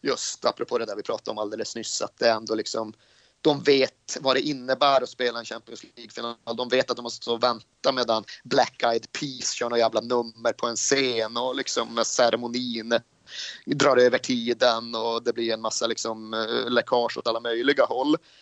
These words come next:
Sen tror jag alltid det kan finnas en risk i om liksom negativa mönster börjar upprepa sig. Säg att Alisson helt plötsligt klappar ihop och liksom sjabblar in en boll på Karius manér.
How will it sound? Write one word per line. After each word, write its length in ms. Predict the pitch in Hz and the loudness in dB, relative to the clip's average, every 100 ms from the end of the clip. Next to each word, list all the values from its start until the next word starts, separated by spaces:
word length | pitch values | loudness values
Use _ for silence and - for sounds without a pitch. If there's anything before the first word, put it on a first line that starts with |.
| _ - | _ -10
Sen 180 | - 127 | -8 0
tror 140 | 160 | 2
jag 100 | 139 135 _ | 4 0 _
alltid 440 | - 131 - - 156 | 0 0 -2 -4 -2
det 60 | |
kan 160 | 151 123 | 0 -2
finnas 380 | 120 113 113 - | -4 -6 -6 -4
en 100 | 113 | -6
risk 480 | 113 - - - - | -4 -2 -2 -4 -6
i 300 | 135 113 113 | -6 -2 0
om 420 | - 120 110 110 117 _ _ - | 4 4 2 -4 -10 _ _ -8
liksom 380 | 120 - 120 120 | -6 -4 -2 2
negativa 680 | 127 117 120 120 127 120 117 | 2 4 2 2 4 4 2
mönster 840 | 120 131 127 - - - 117 107 - | 2 -2 -4 -10 -10 0 0 0 0
börjar 300 | 123 117 120 | 2 2 0
upprepa 760 | - _ - 151 151 - - | -6 _ 2 2 2 -4 -6
sig. 280 | - 127 127 135 _ - | -4 -2 -2 -4 _ -2
Säg 100 | 113 | 0
att 100 | - | 2
Alisson 440 | 156 160 143 123 117 | 0 0 -4 -10 -16
helt 120 | 117 | -14
plötsligt 300 | - - - | -14 -14 -12
klappar 320 | 127 - 120 | -10 -8 -8
ihop 300 | 117 123 120 - | -6 -8 -10 -8
och 100 | 123 | -8
liksom 300 | 113 - 120 | -6 -6 -4
sjabblar 420 | - 123 120 117 | 2 2 4 2
in 180 | 113 113 | 2 -4
en 120 | 113 | -2
boll 260 | 113 117 117 | 0 0 0
på 120 | - | -2
Karius 520 | - 120 117 117 - | 2 4 4 0 0
manér. 480 | 135 147 143 120 139 | 0 2 4 6 4